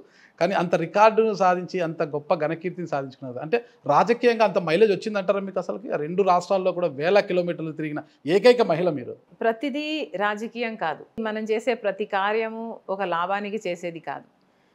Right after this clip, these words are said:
Speaker 2: అసలు నేను మొదటి పాదయాత్ర చేసిందే నా లాభాని కోసం కాదు. మా అన్న జైల్లో ఉన్నాడు కాబట్టి ఆయనకు, ఆయన కోసం ఆయన పార్టీ నిలబడాల్సిన, నిలబెట్టాల్సిన బాధ్యత ఉంది కాబట్టి,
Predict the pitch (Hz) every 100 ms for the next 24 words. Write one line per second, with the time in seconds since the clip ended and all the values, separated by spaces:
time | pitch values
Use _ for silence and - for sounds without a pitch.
0 | - 175 190 240 240 226 202 196 233 254
1 | 233 220 226 226 226 220 220 190 214 240
2 | 226 220 233 214 190 180 175 185 185 175
3 | 175 175 151 147 _ _ _ _ _ _
4 | _ - 160 165 165 160 170 226 220 202
5 | 208 220 214 202 196 190 180 180 180 208
6 | 185 175 160 156 _ - 156 180 202 208
7 | 202 190 202 220 202 185 170 175 180 202
8 | 190 175 185 196 190 185 190 175 170 180
9 | 196 196 196 190 190 165 156 160 175 196
10 | 202 180 170 170 160 160 185 185